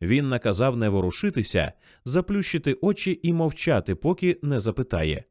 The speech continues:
Одягнений він сів поряд, тільки сів, не торкнувшись мене пальцем. Просто сидів і споглядав моє оголене тіло. Так тривало хвилин десять. Я до болю відчувала його пронизливий погляд на потилиці,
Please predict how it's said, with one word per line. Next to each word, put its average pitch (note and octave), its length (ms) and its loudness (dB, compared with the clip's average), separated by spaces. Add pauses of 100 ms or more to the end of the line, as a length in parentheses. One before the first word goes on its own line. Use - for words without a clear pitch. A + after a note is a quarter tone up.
(580)
Одягнений D3 720 4
він A2+ 180 2
сів F#2 300 0
поряд, D3 560 0
тільки E3+ 360 -2
сів, E2+ 380 -2 (280)
не A2+ 160 0
торкнувшись G#2 640 -2
мене G2 200 2
пальцем. D#3+ 560 -2 (460)
Просто G3+ 360 2
сидів C3+ 520 0
і C3+ 80 0
споглядав A2+ 720 0 (300)
моє G2+ 320 0
оголене F#2+ 640 0
тіло. A2 440 0 (680)
Так A3 240 2
тривало D3 520 2
хвилин G#2+ 440 2
десять. E2 520 -2 (340)
Я E3+ 300 2
до C3+ 180 2
болю D3+ 340 2
відчувала A#2+ 600 0
його G#2 320 2
пронизливий G#2 640 2
погляд A#2 540 2
на G#2+ 180 2
потилиці, F#2+ 760 0